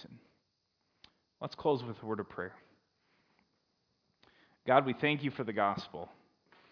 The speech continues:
and we thank you for the glorious truths that we've been presented to through your word this evening.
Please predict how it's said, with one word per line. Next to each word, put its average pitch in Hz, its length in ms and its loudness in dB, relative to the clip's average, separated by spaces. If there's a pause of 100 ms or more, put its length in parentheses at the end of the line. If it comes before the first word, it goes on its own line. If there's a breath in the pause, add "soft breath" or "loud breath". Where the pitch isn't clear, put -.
(460 soft breath)
and 101 100 -6
we 107 100 -2 (100)
thank 127 260 0
you 127 80 -2 (100)
for 120 180 -2
the 107 360 -4 (120)
glorious 131 480 2 (220)
truths 120 380 -2 (600)
that 107 120 -2
we've 131 180 2
been 131 160 6
presented 110 460 -2 (100)
to 107 240 -6 (1800)
through 139 100 -2
your 120 140 2
word 123 340 6
this 101 180 -8
evening. 92 380 -6